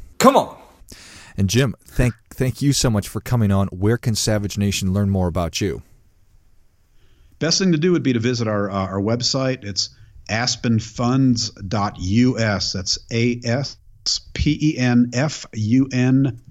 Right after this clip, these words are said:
Speaker 2: D S dot U S.
Speaker 1: Perfect. Well, Savage Nation, if you enjoyed this as much as I did, show Jim your appreciation and share today's show with a friend who also appreciates good ideas. Go to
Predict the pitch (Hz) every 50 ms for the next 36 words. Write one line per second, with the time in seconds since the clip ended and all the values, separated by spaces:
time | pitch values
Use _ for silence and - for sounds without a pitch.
0 | 87 87 123 123 135 147 151 - - 113 113 101 101 107 - - - - - -
1 | - - - - - - - - _ _ - _ - - - - 92 117 104 104
2 | 104 104 - 90 90 90 95 110 117 120 123 123 120 117 120 - _ _ _ 113
3 | 107 92 85 87 - - - - - - - - _ _ - - _ _ _ _
4 | _ _ - - - - _ _ - 113 120 - 104 - - - - - - -
5 | - - - - - - _ _ 113 107 - - 127 123 110 101 - 120 120 110
6 | - 127 104 - 123 120 113 107 123 123 123 120 127 117 - 117 104 95 113 113
7 | 107 - 110 101 - - 113 117 120 120 120 110 117 117 131 147 147 - - -
8 | - 123 110 101 - 123 117 113 107 104 92 - - - 131 120 - - 120 113
9 | 113 113 - - 113 98 110 104 98 - - 123 117 113 110 - 123 117 117 -
10 | - 123 117 113 107 101 - - 110 110 104 - 101 104 107 - - 113 107 -
11 | - - 110 107 101 - - 104 95 - - - 113 101 101 95 90 - 98 98
12 | 110 127 131 113 - - - 107 104 110 - - - 107 101